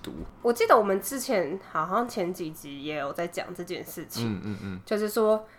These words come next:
Speaker 2: 其实好像最重要的还是你要去自己能够有呃，能力去辨别今天你看的东西想要带给你的想法跟价值观是什么，
Speaker 1: 嗯。
Speaker 2: 然后你有没有能力自己去做筛选。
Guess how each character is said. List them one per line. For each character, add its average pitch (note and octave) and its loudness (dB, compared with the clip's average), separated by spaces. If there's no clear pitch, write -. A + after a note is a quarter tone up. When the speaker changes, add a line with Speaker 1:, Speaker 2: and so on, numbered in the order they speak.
Speaker 2:
其 A3+ 0
实 B3+ 6
好 A3+ 8
像 C4+ 8
最 D#4 2
重 C#4 8
要 B3+ 10
的 G#3+ 8
还 G3 4
是 A#3 0
你 F3 0
要 F#3+ 6
去 G#3 -2
自 B3 -4
己 G3 2
能 F3 0
够 G3 6
有 E3 0
呃， F3 2
能 F3 2
力 A3 0
去 A3+ -2
辨 G3+ 2
别 E3 -2
今 G#3 -4
天 G#3 2
你 F3 2
看 G3+ 0
的 F#3 0
东 F3+ 0
西 F3+ -2
想 E3 -2
要 E3 -2
带 F3+ 2
给 D#3 -6
你 D#3+ -8
的 B2 -6
想 E3 -4
法 F3+ 0
跟 E3+ -4
价 D#3+ 2
值 - -12
观 E3 -4
是 F#3 -6
什 F3 -10
么， - -14
Speaker 1:
嗯。 - 0
Speaker 2:
然 - 4
后 G#3+ 6
你 A3 2
有 F3 2
没 F3+ 0
有 G3 4
能 A#3+ 8
力 C4 2
自 C4 -8
己 F#3+ -2
去 A3 0
做 F#3+ 2
筛 E3+ -2
选。 - -4